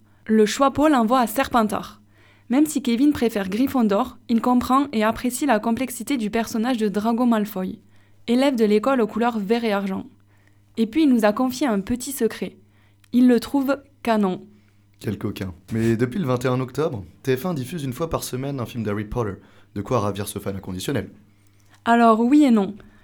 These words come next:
Speaker 1: Finalement, ça ne change pas grand-chose pour lui. Kevin regarde un film de Harry Potter tous les mois ou tous les deux mois. Il ne suit donc pas forcément la saga à la télé, car il préfère la visionner dans le désordre, selon ses envies du moment. Quand il fait froid,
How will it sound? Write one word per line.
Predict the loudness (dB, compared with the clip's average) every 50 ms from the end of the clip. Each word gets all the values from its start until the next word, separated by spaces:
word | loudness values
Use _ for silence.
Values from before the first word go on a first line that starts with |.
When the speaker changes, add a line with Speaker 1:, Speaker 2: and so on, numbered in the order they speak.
| _ _ _
Speaker 1:
Finalement, | -8 0 2 2 4 4 4 4 2 2 0 -4 -6
ça | -6 -2 -2 -2
ne | 0
change | 0 -2 -2 -4 -4 -2
pas | 0 0 0
grand-chose | 2 0 -2 0 0 -2 -4 -4
pour | -2 0 0
lui. | 0 0 -2 -6 -14 -20 _ -20 _ _ _ -2
Kevin | 0 2 4 6 4 4
regarde | 4 2 2 4 4 4
un | 2 2
film | 2 2 4 4
de | 4
Harry | 4 4 2 0 0
Potter | 0 -2 0 -2 -6 -6
tous | -4 -4 -2
les | 0 2 2
mois | 2 2 2 0 -4 -8 -4 -4
ou | -4 -2
tous | -2 -2 0
les | 0 0 0
deux | 0 0 0
mois. | 2 0 0 -2 -8 -16 -20 -20 _ _ _ _ _ 0
Il | 4 4 4
ne | 4 2
suit | 0 0 0
donc | 0 2 2
pas | 2 0
forcément | 0 0 -4 -2 0 0 2 4
la | 4 4 2
saga | 2 2 0 0 2 2 2
à |
la | 2 2 0
télé, | 2 0 2 2 0 0 -2 -8 -20 -14 -2
car | 0 2 2
il | 2
préfère | 2 0 -2 0 0 0 2
la | 2 2
visionner | 0 0 0 0 2 2 2 2
dans | 2 2 0
le | 0 0 0
désordre, | 0 0 0 2 2 0 0 0 -4 -6 -10 -16 -20 _ -14
selon | -4 -2 0 2 2 2
ses | 2 0 0 0
envies | 0 0 0 0
du | 0 2
moment. | 2 2 2 0 -2 -4 -8 -12 -20 _ _ _ _ _ _ _ -20 _ -18 -6
Quand | -4 -2 -2 0
il | 0 -2 2
fait | 2 0 0
froid, | 0 0 0 0 0 -2 -10